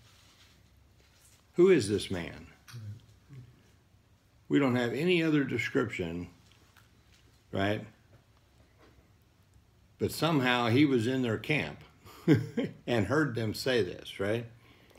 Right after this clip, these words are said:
Speaker 1: So Joseph went after his brothers and found them at Dothan. But <laughs> when they saw him from a distance, how did they recognize him?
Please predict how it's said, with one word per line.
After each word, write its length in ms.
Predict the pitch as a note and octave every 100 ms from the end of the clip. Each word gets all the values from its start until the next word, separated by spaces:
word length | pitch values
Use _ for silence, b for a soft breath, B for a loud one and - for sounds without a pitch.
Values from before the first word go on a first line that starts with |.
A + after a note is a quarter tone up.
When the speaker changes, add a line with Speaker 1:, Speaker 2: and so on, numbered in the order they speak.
| b b b b
Speaker 1:
So 240 | - A#2+
Joseph 600 | G2+ B2 E3+ D#3 D3 A2+
went 220 | C#3 C3
after 640 | C3 D#3+ D#3 D3 C3+ A#2+ A2+ -
his 220 | B2 A2+
brothers 520 | - B2+ A2+ G#2 F#2+
and 180 | G#2 G2
found 380 | B2+ D3 E3 A2+
them 240 | G2 B2+
at 180 | C3 C#3+
Dothan. 460 | E3 F3 - - - - _ b b b b b b -
But 420 | E3 E3 F2+ - -
<laughs> 1120 | - A2+ A#2 C3 A2 D3+ A#2 - - - -
when 300 | - C#3+ F#3+
they 220 | D#3 C3+ A#2
saw 680 | - C#3+ D#3+ F3 F3+ F#3
him 680 | D#3 E3 D#3 D3 D#3 E3 D#3 B B B
from 260 | - D3+ D#3
a 60 |
distance, 800 | D3 E3+ D3+ - G2+ G2+ - - -
how 120 | A2
did 120 | A#2+
they 100 | A#2+
recognize 580 | A#2+ B2 A#2+ B2+ B2+ C3
him? 200 | C#3 D3